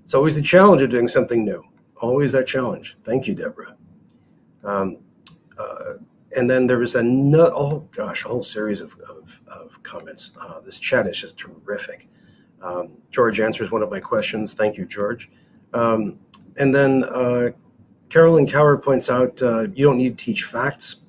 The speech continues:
Facts can be found anywhere. Expertise is teaching context, analysis, understanding, and next level thinking. Yeah, absolutely,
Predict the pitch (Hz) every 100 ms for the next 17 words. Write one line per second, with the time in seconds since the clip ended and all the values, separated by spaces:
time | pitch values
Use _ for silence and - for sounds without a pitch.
0 | _ - 113 110 117 104 110 113 123 120
1 | 123 123 - 110 - 117 - - 120 113
2 | - - - - 117 123 113 107 - 143
3 | 147 131 98 - - - 117 127 113 -
4 | - - - 107 107 - 123 120 117 107
5 | 87 - _ _ 95 98 123 - 107 98
6 | 95 - 98 - - - _ _ _ _
7 | - _ - - - - - - -